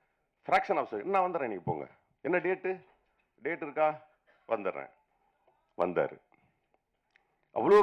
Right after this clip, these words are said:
பிஸியா இருந்தவரு எனக்கு மொத்தமே கொடுத்தது மூணு செகண்ட் தான் டைம் கொடுத்தாரு. "வரேன், வரேன், நீங்க போங்க, நீங்க போய் நிக்காதீங்க." அதாவது, நான் நிக்கிறது கூட அவரால அக்செப்ட் பண்ண முடியல. அப்புறம் இப்போ நீங்க சொன்னா நம்ப மாட்டீங்க, நான் நேத்து நைட்டு தான் கூப்பிட்டேன்.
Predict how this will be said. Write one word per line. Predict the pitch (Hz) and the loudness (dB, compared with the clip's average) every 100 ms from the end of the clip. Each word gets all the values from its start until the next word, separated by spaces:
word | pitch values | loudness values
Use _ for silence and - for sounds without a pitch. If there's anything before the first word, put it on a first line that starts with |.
| 160 | 6
பிஸியா | 160 170 160 | 0 4 4
இருந்தவரு | 156 143 147 165 | 4 0 0 -2
எனக்கு | 131 117 113 | -2 -4 -4
மொத்தமே | - 156 170 | -2 -4 -4
கொடுத்தது | 127 123 123 139 | -8 -8 -8 -8
மூணு | 120 139 160 147 - | -8 -6 -6 -6 -8
செகண்ட் | 160 160 131 | -6 -6 -6
தான் | 117 113 | -8 -8
டைம் | - 90 78 | -10 -12 -12
கொடுத்தாரு. | 73 69 62 _ _ _ | -16 -16 -18 _ _ _
"வரேன், | 180 185 214 | -2 0 0
வரேன், | 185 | -2
நீங்க | 170 165 | -2 -6
போங்க, | 185 | -8
நீங்க | 151 147 | -6 -8
போய் | 147 | -8
நிக்காதீங்க." | 135 156 113 78 | -6 -6 -6 -8
அதாவது, | 107 135 160 196 - _ _ _ _ _ _ - _ - 131 127 | -2 -2 -2 -6 -10 _ _ _ _ _ _ -20 _ -18 -16 0
நான் | 147 | 2
நிக்கிறது | 170 208 240 214 | 2 2 4 4
கூட | 156 165 151 113 | 4 4 4 2
அவரால | 110 104 110 104 85 82 - _ - | 2 2 4 4 2 -4 -16 _ -8
அக்செப்ட் | 95 117 95 | -4 -4 -4
பண்ண | 92 | -4
முடியல. | 78 71 67 69 - _ _ _ _ _ _ | -6 -8 -10 -14 -18 _ _ _ _ _ _
அப்புறம் | - - 101 | -12 -6 -4
இப்போ | 82 - 92 78 - _ _ _ _ _ _ _ | -6 -4 -4 -4 -8 _ _ _ _ _ _ _
நீங்க | 90 80 85 | -10 -8 -10
சொன்னா | - 120 151 | -10 -4 -2
நம்ப | 143 | -2
மாட்டீங்க, | 147 127 98 90 - - _ _ _ | -2 -4 -6 -8 -10 -18 _ _ _
நான் | - | -8
நேத்து | 85 101 107 | -2 -2 -2
நைட்டு | 104 101 | -4 -4
தான் | 98 | -4
கூப்பிட்டேன். | 82 71 - | -6 -10 -16